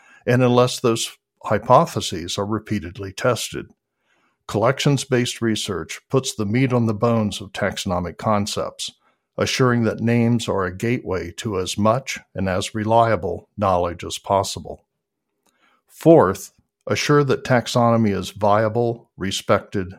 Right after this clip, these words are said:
and productive. Because taxonomy differs significantly from experimental biology, it must have its own champions who advocate for its support.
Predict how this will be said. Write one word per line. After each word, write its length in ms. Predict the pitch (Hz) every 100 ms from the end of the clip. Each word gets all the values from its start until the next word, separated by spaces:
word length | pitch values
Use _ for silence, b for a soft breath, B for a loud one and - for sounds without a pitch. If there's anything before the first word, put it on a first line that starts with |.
| _ -
and 160 | 92
productive. 540 | - 95 95 - 90 - _ _ _ _ _ _ _ _ _ -
Because 380 | 95 120 120 -
taxonomy 720 | - 107 - 117 110 107 92
differs 420 | 117 113 110 -
significantly 800 | 101 90 113 135 - 107 98 98
from 240 | - 101
experimental 600 | 87 - 113 98 98 95
biology, 800 | 90 87 90 117 110 87 - - - b b b b b
it 120 | 131 143
must 320 | 143 131 -
have 200 | 131 117
its 160 | 104
own 220 | 120 120 110
champions 720 | - 113 117 85 - - -
who 160 | 101
advocate 560 | 98 101 90 - 95 -
for 180 | - 90
its 160 | -
support. 540 | - 85 127 107 82